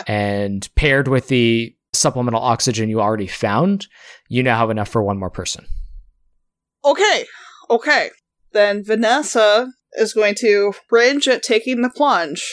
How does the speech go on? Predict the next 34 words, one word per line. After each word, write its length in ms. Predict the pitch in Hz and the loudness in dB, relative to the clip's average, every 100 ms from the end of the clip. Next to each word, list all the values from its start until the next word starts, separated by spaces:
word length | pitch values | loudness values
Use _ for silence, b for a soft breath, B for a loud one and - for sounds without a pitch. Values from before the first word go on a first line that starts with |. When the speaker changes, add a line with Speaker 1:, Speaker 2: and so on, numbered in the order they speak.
| - _ | -14 _
Speaker 2:
but 140 | 196 185 | -4 -4
it's 120 | - | -2
going 200 | 220 220 | 0 0
to 60 | 220 | 0
head 200 | 214 208 | -2 2
back 220 | 202 196 | 0 -2
to 60 | - | -4
help 180 | 180 185 | -4 -2
Isaac, 380 | 175 143 113 - - - _ _ _ - | -4 -4 -8 -10 -16 -20 _ _ _ -14
knowing 460 | 190 180 190 202 196 | -4 0 2 2 0
that 140 | 185 | -4
she'll 160 | - 185 | -4 -6
probably 480 | 208 185 185 202 | 0 0 0 -2
have 100 | 190 202 | -2 -2
to 60 | |
go 120 | 190 | -4
through 140 | 190 190 | -4 -6
the 100 | 196 | -2
void, 400 | 240 226 190 196 | 0 2 0 0
but 140 | - 190 | -4 -2
hoping 500 | 196 196 190 196 185 | -4 -4 -4 -4 -4
that 140 | 175 | -6
the 60 | - | -6
supplemental 560 | 196 185 190 185 185 | -6 -6 -6 -6 -4
oxygen 500 | - 180 - 175 175 170 | -2 -2 -4 -12 -12 -10
she 200 | - 196 | -8 -2
has 260 | 185 185 | -2 0
on 400 | 269 208 170 185 185 | 0 0 0 -6 -8
will 260 | 175 170 | -6 -4
help. 260 | 175 156 - - _ _ _ _ - | -2 -4 -6 -16 _ _ _ _ -8
Speaker 1:
Yeah. 320 | 120 127 92 - _ - | -2 -2 -4 -14 _ -6
I 80 | 135 | -2
think 240 | 151 135 | -2 -2
with 440 | 110 131 131 - | 0 0 0 -4